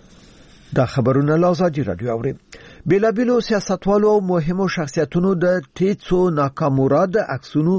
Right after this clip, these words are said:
او ویډیوګانو په خپرولو سره د هغه یاد ته درناوی ښودلی دی. پرون د دسمبر څلورمه د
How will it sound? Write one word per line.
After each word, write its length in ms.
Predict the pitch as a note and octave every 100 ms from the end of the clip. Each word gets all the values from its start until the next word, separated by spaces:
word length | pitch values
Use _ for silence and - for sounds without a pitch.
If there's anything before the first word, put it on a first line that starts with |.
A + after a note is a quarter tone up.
| E3+ - - -
او 80 | D#3 C3 A2
ویډیوګانو 640 | D3 A#2+ E3+ E3+ A3 G#3 -
په 100 | G#2
خپرولو 480 | - G2+ G#2 A2+ G#2+
سره 160 | F2 - - -
د 120 | - F#2
هغه 200 | A#2 B2+ A2
یاد 240 | B2+ D#3+ - F#3
ته 180 | F3+ G3+ _ G#2
درناوی 480 | C#3+ B2 A#2 D#3 D#3 -
ښودلی 420 | A2 F#2+ G#2 A2 G#2
دی. 40 | - - - - -
پرون 240 | C3 D#3
د 180 | E3 D3+
دسمبر 440 | C3+ D3+ C3+ D3+ C3+
څلورمه 420 | D3 C3+ D3 F3+
د 260 | F3 F3+